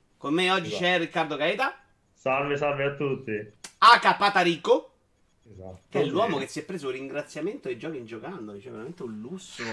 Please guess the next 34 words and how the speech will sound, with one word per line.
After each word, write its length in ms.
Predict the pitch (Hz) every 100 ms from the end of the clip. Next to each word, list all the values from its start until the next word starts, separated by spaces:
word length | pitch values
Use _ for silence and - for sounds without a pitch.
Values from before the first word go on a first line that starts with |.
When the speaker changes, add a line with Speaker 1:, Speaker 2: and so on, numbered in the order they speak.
| 107 - _ _ 135
Speaker 2:
Un 140 | 160
onore 340 | 180 240 214 185
che 120 | 175
capita 340 | 202 185 170
a 40 | 175
pochi. 360 | 160 104 107
Speaker 1:
A 120 | 156 185 131
pochissimi, 580 | 180 175 147 - 113 120
cioè, 120 | 147
l'ultimo 380 | 196 262 220 165
l'avevo 180 | 139 139
chiamato 320 | 139 156 139
Tizio, 760 | 175 143 - - 107 104 104 101
quindi 600 | 147 113 104 101 - -
tanta 260 | 151 156 123
roba. 480 | 117 95 82 90 - -
Speaker 2:
Salutone, 1000 | - - 165 151 147 160 147 139 127 131
sempre 320 | 165 165 160
nei 140 | 147
nostri 400 | 147 143 143 135
cuori, 420 | 120 104 92 135 123
sì. 80 | 123
Speaker 1:
Allora, 920 | 185 214 214 208 180 143 120 117 113
la 200 | 139 180
tua 200 | 233 240
storia 680 | - - - 233 247 240 220
di 80 | 202
videogiocatore, 920 | 208 196 175 208 208 233 190 143 135
comi-, 360 | 175 175 202 -
perché 180 | - 202
tu 60 |
sei 160 | - 131
molto 320 | 170 - 113
giovane. 520 | 104 95 92 101 _